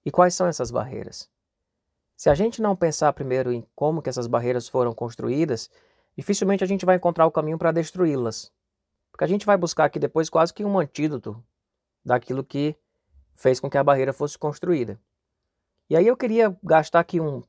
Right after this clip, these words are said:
primeiro momento com você, é, pensando nessas barreiras. Em como essas barreiras foram construídas e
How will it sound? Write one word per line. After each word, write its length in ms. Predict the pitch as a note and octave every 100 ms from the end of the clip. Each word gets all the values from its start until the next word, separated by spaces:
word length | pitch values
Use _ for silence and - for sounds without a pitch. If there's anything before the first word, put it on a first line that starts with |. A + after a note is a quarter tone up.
| _
primeiro 340 | C3+ C3 C#3 C3+
momento 400 | A#2+ B2 B2+ -
com 140 | B2+
você, 520 | A2 A2 F3 F#3 D3+ _ _ _ _ _ _ _
é, 200 | - C3+
pensando 640 | C#3 - G#3+ - F#3+ F#3
nessas 280 | G3 F#3+ F#3+
barreiras. 640 | F#3+ B3 F#3+ C3 A#2+ - - _ _ _ _ _ _ _ _ _ -
Em 100 | C#3+
como 720 | - A3+ B3+ D4+ A#3+ C#3 A2+ _
essas 280 | C3+ - C3
barreiras 480 | B2+ A#2+ D#3 E3 C#3
foram 280 | C3+ C3
construídas 720 | B2+ B2+ - C3 E3 F3+ C3+
e 120 | C#3